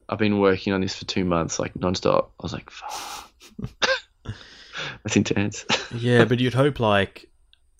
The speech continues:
Speaker 2: especially the, the actual developers would, you know, keep an eye on what's going into their servers and stuff,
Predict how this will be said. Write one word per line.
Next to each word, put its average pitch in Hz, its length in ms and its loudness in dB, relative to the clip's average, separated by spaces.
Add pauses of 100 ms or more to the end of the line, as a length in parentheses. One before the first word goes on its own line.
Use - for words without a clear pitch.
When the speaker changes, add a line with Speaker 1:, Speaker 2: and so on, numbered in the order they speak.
(300)
Speaker 2:
especially 107 560 -2
the, 98 540 0
the 98 120 -2
actual 98 300 -4
developers 98 720 -4
would, 98 140 -10 (880)
you 139 80 0
know, 95 180 2 (120)
keep 117 200 -2
an 107 80 0
eye 101 200 0
on 92 260 -4
what's 101 340 -2
going 95 640 -2 (100)
into 95 1000 -6
their - 800 -6 (180)
servers 104 500 -4
and 98 80 -8
stuff, - 540 -10